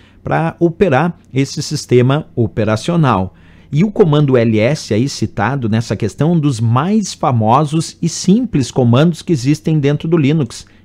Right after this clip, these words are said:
Esse L S vem de list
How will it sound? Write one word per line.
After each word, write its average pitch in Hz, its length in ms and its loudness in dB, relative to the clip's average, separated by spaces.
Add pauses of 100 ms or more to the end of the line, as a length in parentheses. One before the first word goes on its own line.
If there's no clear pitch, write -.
(120)
Esse 156 440 -2
L 151 320 2
S 120 440 -2
vem 123 240 2
de 165 140 0
list 185 640 0